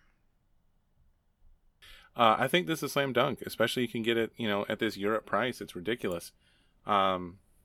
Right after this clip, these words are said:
you know, the buy list is already there. The art is phenomenal.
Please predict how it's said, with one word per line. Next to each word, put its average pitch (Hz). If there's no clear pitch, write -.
you 98
know, 95
the 101
buy 101
list 113
is 95
already 104
there. 113
The 98
art 104
is 101
phenomenal. 104